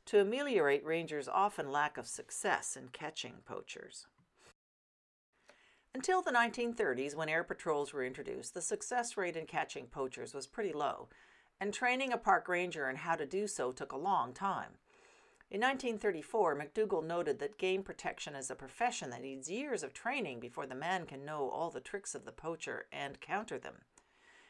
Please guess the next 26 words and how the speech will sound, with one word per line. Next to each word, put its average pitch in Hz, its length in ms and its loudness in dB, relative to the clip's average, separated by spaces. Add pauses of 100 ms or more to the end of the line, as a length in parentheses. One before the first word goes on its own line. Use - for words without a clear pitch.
(140)
In 208 80 -2
nineteen 254 420 2
twenty-three, 165 680 0
Mark 143 280 0
Robinson's 165 600 4
superintendent 175 640 -2
report 135 420 -4
noted 151 360 0
six - 320 -4
offenders 131 580 -4 (760)
were 156 160 -2
brought 220 360 6
in 165 180 2
and 147 160 -6
fines 196 460 4
were 233 100 4
imposed 147 540 0
amounting 139 480 0
to 139 120 -8
three 185 240 -2
hundred 180 320 -4
fifty-seven 151 560 -4
dollars 131 380 0
and 120 140 -10
forty-five 135 560 -2
cents. - 460 -8